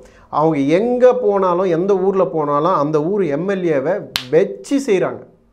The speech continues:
சாதாரணமாலாம் கேள்வி கேட்கறதில்ல. சமீபமா ஒரு நாலு நாள் முன்னாடி நகரி தொகுதிக்கு வந்திருந்தாங்க. எல்லாருக்கும் தெரிஞ்ச விஷயம்தான். நகரை தொகுதியோட எம் எல் ஏ ரோஜா அவர்கள். ரோஜாவை அந்த ஊர்லயே நிக்க வச்சு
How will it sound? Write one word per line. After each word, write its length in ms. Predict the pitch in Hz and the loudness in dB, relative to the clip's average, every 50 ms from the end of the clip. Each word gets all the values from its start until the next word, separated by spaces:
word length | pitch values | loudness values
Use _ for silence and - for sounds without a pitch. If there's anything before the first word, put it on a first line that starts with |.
| _ _ _ - | _ _ _ -8
சாதாரணமாலாம் 760 | 139 143 165 190 196 214 214 214 208 208 208 202 196 202 190 | -4 -2 0 0 2 2 2 2 2 0 -2 -2 -4 -4 -4
கேள்வி 340 | 196 185 170 175 165 156 151 | -4 -4 -4 -4 -4 -4 -6
கேட்கறதில்ல. 380 | 139 143 127 120 123 117 - - - - _ _ _ _ _ _ _ - | -6 -8 -8 -10 -10 -10 -12 -14 -18 -20 _ _ _ _ _ _ _ 0
சமீபமா 600 | 160 180 196 202 180 175 185 185 190 196 196 170 | 2 4 4 2 2 0 -4 -2 0 0 2 2
ஒரு 340 | 156 147 143 135 127 117 117 | 0 0 0 0 0 0 0
நாலு 240 | 123 143 160 175 175 | 0 0 0 2 2
நாள் 160 | 180 185 185 | 2 0 0
முன்னாடி 520 | 180 170 160 160 156 147 160 196 202 196 - - - - - | -2 -2 -2 -2 -2 -2 -4 -4 -6 -6 -10 -16 -18 -12 -6
நகரி 340 | 127 135 160 180 196 196 | -2 -2 0 0 0 -2
தொகுதிக்கு 440 | - - 165 147 143 139 135 - 127 127 | -2 -2 -4 -4 -4 -4 -4 -4 -4 -4
வந்திருந்தாங்க. 520 | 131 131 123 127 123 117 113 135 156 175 - - - - _ _ _ _ - - | -4 -6 -6 -6 -6 -6 -6 -6 -8 -10 -14 -20 -20 -20 _ _ _ _ -6 -2
எல்லாருக்கும் 400 | 143 165 160 165 160 - 165 151 | 0 0 0 0 -2 -4 -4 -4
தெரிஞ்ச 120 | 165 160 147 | -2 -4 -4
விஷயம்தான். 320 | 139 - 123 123 135 160 - - - - _ _ | -6 -6 -8 -8 -8 -8 -10 -12 -20 -20 _ _
நகரை 320 | - 127 143 165 180 180 | -4 -2 -2 0 -2 -2
தொகுதியோட 440 | 160 170 147 143 139 139 135 131 120 | -2 -2 -4 -4 -2 -2 -2 0 0
எம் 240 | 123 120 123 135 139 | 0 -2 -2 -2 -4
எல் 120 | 131 127 | -4 -4
ஏ 220 | 139 156 156 131 110 | -4 -4 -4 -4 -4
ரோஜா 300 | 113 127 139 135 139 120 | -2 -2 0 0 0 0
அவர்கள். 380 | 113 113 107 107 127 - - - - - _ _ - | -2 -2 -4 -6 -8 -8 -10 -20 -20 -20 _ _ -4
ரோஜாவை 880 | 120 143 190 226 262 294 320 339 302 277 254 226 202 175 143 127 151 - - - _ _ _ _ _ _ _ _ | 0 0 2 4 6 4 4 4 4 2 4 4 2 2 0 0 -2 -6 -10 -20 _ _ _ _ _ _ _ _
அந்த 480 | - 110 131 143 160 185 220 226 247 233 | -10 -6 -4 -2 0 0 2 4 4 4
ஊர்லயே 480 | 220 214 226 247 262 262 254 262 254 240 196 185 196 | 4 4 4 4 4 4 2 2 2 2 2 0 -4
நிக்க 440 | 220 202 - - - - 277 269 240 | -6 -6 -10 -8 -2 2 4 4 4
வச்சு 520 | 214 202 - - - 220 240 - - - | 2 0 -2 -4 -8 -8 -8 -10 -16 -20